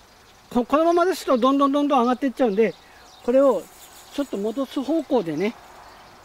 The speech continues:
この縦のパイプに縛っていきます。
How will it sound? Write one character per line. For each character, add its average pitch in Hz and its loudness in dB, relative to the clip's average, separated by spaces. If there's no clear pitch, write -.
こ 240 -12
の 247 -10
縦 240 -8
の 254 -6
パ 247 -4
イ 254 -6
プ 269 -12
に 285 -4
縛 262 -4
っ 247 -6
て - -12
い 240 -10
き 226 -14
ま 202 -6
す。 - -20